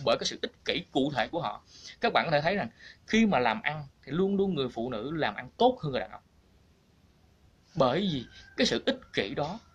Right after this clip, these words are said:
nó luôn luôn làm cho cái lợi ích lớn nhất họ mang về cho gia đình.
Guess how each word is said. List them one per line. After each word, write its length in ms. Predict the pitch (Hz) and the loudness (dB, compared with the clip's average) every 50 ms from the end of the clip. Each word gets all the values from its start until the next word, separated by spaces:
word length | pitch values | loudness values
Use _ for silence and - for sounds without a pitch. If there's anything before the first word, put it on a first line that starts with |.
| _ _ _ _ - - - - - - - _ | _ _ _ _ -20 -20 -20 -20 -20 -20 -14 _
nó 140 | - 196 220 | 2 4 6
luôn 260 | 208 196 196 190 185 | 8 8 8 8 8
luôn 220 | 185 180 175 175 | 6 6 6 4
làm 320 | 160 143 127 123 120 113 110 - | 4 2 2 2 0 -6 -8 -2
cho 280 | - 170 160 165 160 156 - - - - _ _ _ _ _ _ _ _ _ - _ _ - | 0 2 2 2 0 -2 -10 -18 -20 -20 _ _ _ _ _ _ _ _ _ -20 _ _ -2
cái 100 | - 202 | 0 2
lợi 200 | 156 123 107 - | 2 2 2 4
ích 220 | - 240 - - - _ _ _ _ _ - - - _ _ _ - | 2 0 0 -2 -10 _ _ _ _ _ -20 -20 -20 _ _ _ -2
lớn 360 | 170 175 185 208 240 277 277 | 2 4 4 4 4 2 0
nhất 140 | 311 339 - - _ _ _ - - - - _ _ - | -2 -4 -6 -10 _ _ _ -20 -20 -20 -20 _ _ -8
họ 140 | - 113 113 | -4 -4 0
mang 320 | 147 185 202 214 214 190 | 2 2 4 4 4 4
về 140 | 156 160 131 | 4 2 2
cho 100 | - 143 | 2 0
gia 120 | 143 147 | 0 0
đình. 140 | 120 110 - | 0 -2 -4